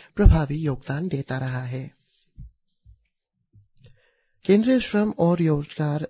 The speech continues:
मंत्री डॉक्टर मनसुख मांडविया ने कहा है कि श्रम सुधार देश की कार्यबल नीतियों को आधुनिक बनाने के आधार रहे हैं। नई दिल्ली में सामाजिक न्याय पर पहली क्षेत्रीय वार्ता का उद्घाटन करते हुए उन्होंने ये बात कही।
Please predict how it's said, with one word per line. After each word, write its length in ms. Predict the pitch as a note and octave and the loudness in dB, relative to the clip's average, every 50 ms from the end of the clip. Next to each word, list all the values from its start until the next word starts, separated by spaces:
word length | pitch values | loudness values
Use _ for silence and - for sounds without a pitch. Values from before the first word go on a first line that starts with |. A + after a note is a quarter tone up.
| - - | -6 -6
मंत्री 400 | C#3+ C#3 C#3+ D3+ E3+ F3 F3 D#3+ | -4 -4 -4 -4 -2 -2 -2 0
डॉक्टर 260 | D3 C#3+ C3+ - - C#3 | 0 -2 -4 -4 -4 -4
मनसुख 400 | C3+ C3+ C3+ - C#3+ - - C#3+ | -4 -4 -6 -6 -8 -8 -6 -4
मांडविया 360 | C#3 C3+ C3+ C#3 C#3 C#3 C3+ | -4 -4 -4 -4 -4 -4 -4
ने 120 | C#3 C3+ | -4 -4
कहा 240 | - - C#3 C3+ C3+ | -4 -4 -4 -4 -2
है 140 | C#3 C#3+ C#3 | -4 -4 -6
कि 160 | - - D3 | -6 -8 -10
श्रम 240 | - - D3 C#3 C#3+ | -8 -6 -6 -6 -6
सुधार 500 | - - C3 - C3 C#3+ C#3+ D3 D3+ D3+ - | -6 -8 -8 -6 -4 -4 -4 -4 -6 -8 -6
देश 240 | D3+ D#3 G3+ G3+ - | -4 -4 -4 -4 -6
की 140 | - G3 F3+ | -6 -6 -4
कार्यबल 520 | - D#3+ C#3+ C#3 D3 C#3+ - C#3+ D3 D#3 - - - - _ - | -4 -4 -2 -2 -2 -2 -2 -4 -4 -6 -8 -12 -20 -14 _ 0
नीतियों 340 | D#3 E3 F3+ - - A#3+ G#3+ | 2 2 2 2 0 0 0
को 200 | - - D#3 E3+ | 0 0 -2 -4
आधुनिक 560 | F3+ - - C3+ C3 B2+ - C#3 D3 D#3 D3+ - | -4 -4 -4 -4 -4 -2 -2 -2 -2 -2 -4 -4
बनाने 320 | D#3+ D#3 D#3 D3+ D#3 D#3+ D#3+ | -4 -2 -2 -2 -2 -4 -4
के 280 | - - E3+ F3 G3 - - - - - - _ _ - - | -6 -6 -6 -6 -6 -8 -14 -20 -20 -20 -20 _ _ -10 -6
आधार 380 | D3+ C#3+ C#3 - C3+ C#3 D3 D3 | -4 -4 -2 -2 -2 -2 -2 -4
रहे 260 | C#3+ C#3+ C3 C3 C3+ | -6 -6 -6 -4 -4
हैं। 360 | C3+ C3 C#3 B2+ B2+ - _ _ _ - - - - - _ - | -4 -2 -4 -4 -6 -10 _ _ _ -20 -20 -20 -20 -8 _ 0
नई 100 | D3+ D3 | 0 2
दिल्ली 300 | C#3 D3+ D3 D3+ D#3+ D#3+ | 2 0 -2 -2 0 0
में 220 | D3+ D3+ D#3 F3 - _ - - _ | 0 0 -2 -4 -6 _ -16 -20 _
सामाजिक 580 | - - D#3+ D3+ D3 D3 D3 D3 D3+ D3 - D3+ | -8 -4 -2 0 0 0 0 -2 -4 -4 -4 -2
न्याय 200 | D3+ D3 D#3 F3+ | -2 -2 -2 -2
पर 200 | - - E3+ E3+ | -4 -4 -4 -4
पहली 320 | - D3 C3+ C#3 D3+ D3+ | -4 -4 -4 -4 -4 -6
क्षेत्रीय 440 | - - - - D#3 D3 - E3 D#3+ | -6 -8 -6 -4 -4 -4 -2 -2 -2
वार्ता 340 | C#3 C3+ C3 C3 - - C#3+ | -2 -2 -4 -6 -6 -6 -6
का 140 | - F#3+ F3+ | -4 -4 -4
उद्घाटन 420 | E3+ - - E3+ D#3+ - E3+ F3+ | -4 -4 -6 -6 -4 -2 -2 -2
करते 320 | - F3 D#3+ D#3+ - F#3 | -2 -2 -4 -4 -4 -4
हुए 120 | F#3+ G3+ G3 | -2 -2 -2
उन्होंने 340 | E3 D3 C3+ C3 C3 C#3 D#3 | -2 -2 -2 -2 -2 -4 -4
ये 240 | F#3+ F#3+ E3 C#3+ | -4 -4 -4 -4
बात 260 | C3 - C3+ C3 - - | -4 -4 -6 -8 -8 -6
कही। 340 | - C#3+ D3 D3+ C3 C3+ | -4 -2 -2 -2 -2 -4